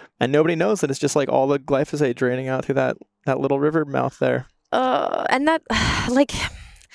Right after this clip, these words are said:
Speaker 2: and it just, yeah, it happens, like, it's just not transparent. And then these companies, it, it, I think the, the crux of it for me is that, like, we're, like, the reason it's used in forestry is literally just for corporate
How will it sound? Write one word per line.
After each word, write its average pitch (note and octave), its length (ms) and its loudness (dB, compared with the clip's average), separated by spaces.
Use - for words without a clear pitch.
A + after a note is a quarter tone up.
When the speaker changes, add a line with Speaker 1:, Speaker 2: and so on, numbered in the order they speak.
Speaker 2:
and A3+ 100 2
it A3 140 2
just, A#3+ 160 0
yeah, A#3 240 2
it F3+ 40 0
happens, G3+ 540 -2
like, - 320 -4
it's G#3 180 -10
just G3+ 160 -4
not G3+ 280 2
transparent. G3+ 880 0
And F#3+ 220 0
then F3+ 220 0
these F#3+ 180 0
companies, G3 680 -2
it, - 200 2
it, - 160 2
I G3+ 100 6
think D#4 180 -2
the, A3+ 380 -2
the G#3+ 80 0
crux - 480 0
of C#4+ 100 2
it B3+ 140 0
for - 180 0
me F#3+ 560 0
is G#3+ 140 2
that, G#3+ 100 4
like, G#3 160 2
we're, G#3+ 200 0
like, F#3 380 0
the A3 100 4
reason G#3+ 440 2
it's B3+ 180 -4
used G3+ 300 0
in F#3 100 -4
forestry D#3+ 580 0
is G3+ 160 -2
literally G3 600 0
just - 240 -2
for - 120 -4
corporate - 520 0